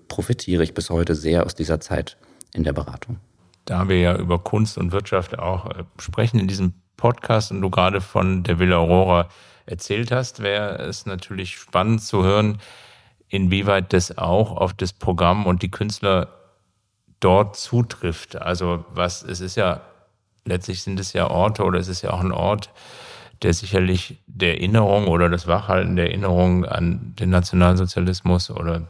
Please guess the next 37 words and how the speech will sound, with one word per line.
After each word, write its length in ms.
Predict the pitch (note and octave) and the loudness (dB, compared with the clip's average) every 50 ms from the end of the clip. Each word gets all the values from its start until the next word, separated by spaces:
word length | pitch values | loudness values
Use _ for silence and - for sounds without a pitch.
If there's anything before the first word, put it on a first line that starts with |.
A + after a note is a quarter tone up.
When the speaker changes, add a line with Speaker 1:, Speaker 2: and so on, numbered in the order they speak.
| - - | -12 -12
Speaker 2:
die 80 | - - | -10 -10
Exilanten, 720 | F2 F2+ - - E2+ E2+ E2+ F2+ F#2+ F2+ F2+ F2 F2+ F#2 - | -10 -12 -10 -8 -4 -2 0 0 0 0 -2 -2 -2 -2 -4
äh, 320 | - - F2+ E2+ E2+ F2 F2+ - - - - - - - - - - _ _ | -6 -6 -4 -4 -4 -4 -6 -10 -18 -20 -20 -20 -20 -20 -20 -20 -20 _ _
wachhält. 500 | - - F#2+ F#2 - - F#2+ G2 F#2 - - - - - - _ _ | -2 -2 -2 0 0 0 0 0 -2 -6 -12 -20 -20 -20 -20 _ _
Das 240 | - - E2+ - - | -4 -4 -4 -2 0
heißt, 380 | - F2+ F#2 F2+ - - - _ _ _ _ _ _ | 2 2 2 0 -2 -8 -18 _ _ _ _ _ _
was 200 | - F#2+ F#2 F2+ | 0 2 2 4
sind 160 | - A#2 A2+ | 4 6 6
es 100 | A2+ G#2 | 6 4
für 140 | - - G#2 | 2 0 -4
Künstler, 400 | F#2 - A2 A2+ A#2+ - - G2 | 0 2 2 2 2 4 4 4
die 100 | F#2 F#2 | 4 4
sich 180 | F2 F#2 F2 - | 2 0 0 2
da 160 | - F#2 F2+ | 4 4 4
bewerben 800 | F2 - - - - - D#2+ F2+ F2+ F#2+ G#2 A2 A2 A2 G#2 G2 | 2 0 -6 -8 -6 -2 0 2 4 4 4 4 4 2 4 4
oder 300 | E2 F2 F#2 F#2+ F2+ E2+ | 4 6 6 6 4 4
braucht 340 | E2 - F2+ F2+ F#2 F#2 | 4 2 2 2 2 2
es 140 | - - - | -4 -10 -6
da 420 | - F#2 F2 E2+ E2+ F2 E2+ - - - - - - | -2 0 2 2 2 2 0 -4 -8 -12 -16 -16 -18
spezielle 580 | - - - F2+ - - - F2+ F2+ F2+ F#2 | -16 -10 -10 -10 -6 -2 0 0 2 2 2
inhaltliche, 760 | F#2 - F#2 F#2 F2+ F#2 F2 G#2 F#2 F2 - - F#2 F2 E2+ E2+ F2+ F#2 A#2+ - - | 2 2 2 4 4 4 2 0 -4 -6 -6 -4 -2 -2 -2 -4 -6 -8 -12 -12 -10
ähm, 300 | - D2+ E2 E2+ E2+ E2 - _ | -8 -6 -4 -4 -4 -6 -8 _
thematische 680 | - - G2 F2+ F2+ F#2 G2 G#2 - A2 - - - - | -8 -4 0 2 4 4 4 2 0 -2 0 0 0 0
Ausrichtungen? 800 | - G2 A#2 - - - A#2+ A#2+ - - B2 B2 C3+ C#3+ C#3+ C3+ - _ _ _ _ _ - _ _ _ _ _ _ _ | 2 0 0 0 0 0 -2 0 0 -2 -2 -2 0 -2 -4 -8 -10 _ _ _ _ _ -20 _ _ _ _ _ _ _
Speaker 1:
Also 220 | - G2 G#2 G2+ | -2 0 2 4
bei 100 | F#2+ G2 | 4 6
der 200 | G2 F#2+ F2+ E2+ | 6 6 6 6
Villa 180 | G2 G#2+ A2+ - | 4 4 4 4
Aurora 500 | - F2+ E2+ D#2 E2 G#2 B2+ D#3 D3+ C3+ | 4 4 6 6 6 6 6 6 4 4
ist 160 | - A2+ - | 2 2 -2
es 140 | A2+ A2 - | -4 -2 2
so, 140 | - G#2 G#2 | 2 4 4
dass 320 | G2 G2 - - - - | 4 2 0 -2 -6 -6
wir 300 | F#2 F2+ G2+ G2+ G2 F#2+ | -2 0 2 2 2 0
keine 600 | G2 - - - - E2 E2+ F#2 F#2 F#2 F2+ - | -2 -6 -10 -4 -2 0 2 4 4 4 2 0
Themen 320 | - - - F2+ G#2 B2 C3 | -2 -2 0 2 4 4 2
vorgeben. 640 | - - - B2+ B2+ A#2+ - B2+ C3+ E3 F3 F#3 | 2 2 2 2 2 2 2 2 2 2 2 0